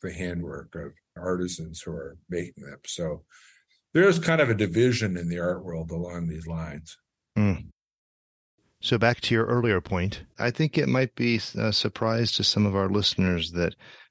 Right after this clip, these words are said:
Speaker 2: one could study art and not be talking about beauty, but that's really helpful to make that distinction.
Speaker 1: And you might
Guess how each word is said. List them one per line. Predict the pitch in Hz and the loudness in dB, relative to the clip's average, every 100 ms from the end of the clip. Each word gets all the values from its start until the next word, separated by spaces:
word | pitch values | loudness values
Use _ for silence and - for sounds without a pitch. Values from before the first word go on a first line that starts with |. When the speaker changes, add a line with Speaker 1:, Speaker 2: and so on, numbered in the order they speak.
| _ | _
Speaker 2:
one | - 98 98 | 0 2 2
could | - 92 | 0 -2
study | - 101 92 - | 0 2 0 -2
art | 95 101 95 - | 0 2 2 0
and | - 90 | 0 0
not | 90 90 - - - - | 2 0 -6 -20 -18 -4
be | 92 87 85 | -2 0 -2
talking | - 90 - 92 | -2 -4 0 0
about | 85 82 82 | 2 0 2
beauty, | 92 113 87 87 - - | 4 4 2 -4 -6 -4
but | 82 - | -2 -2
that's | - 98 - - 101 | -2 -2 -2 -6 -4
really | 95 98 90 | 0 2 0
helpful | - 101 92 - 87 85 | 0 -4 -4 -4 -4 -4
to | - 85 85 87 | -2 -2 -2 -4
make | 92 92 | -4 -2
that | 87 - | -2 0
distinction. | - - 104 - - - _ _ _ _ _ _ _ _ _ 135 | 0 0 0 0 -4 -8 _ _ _ _ _ _ _ _ _ -2
Speaker 1:
And | 147 147 | -2 0
you | 143 | 0
might | 151 160 | 2 0